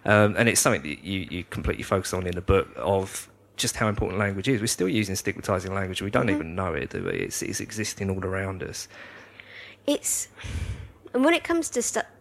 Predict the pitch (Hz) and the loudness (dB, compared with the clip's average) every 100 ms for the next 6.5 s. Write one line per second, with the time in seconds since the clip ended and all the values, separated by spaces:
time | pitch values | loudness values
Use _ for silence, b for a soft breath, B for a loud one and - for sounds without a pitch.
0 | - - - 226 208 208 - - 202 202 | -20 -6 4 4 6 2 2 2 2 2
1 | 190 185 170 180 175 180 180 180 - - | 2 2 2 -2 0 0 0 -2 -4 -4
2 | 185 196 185 180 170 - 175 - 190 185 | 0 2 4 2 -2 -4 -8 -4 0 0
3 | 175 - B B B B B - - 220 | -2 -12 B B B B B -6 4 4
4 | 214 202 214 220 214 - 202 196 208 196 | 6 2 2 4 4 4 2 0 0 0
5 | 185 190 - 196 196 - 202 190 190 - | 0 -4 -2 2 2 2 -2 0 0 0
6 | - - 185 180 | -10 -6 -4 -6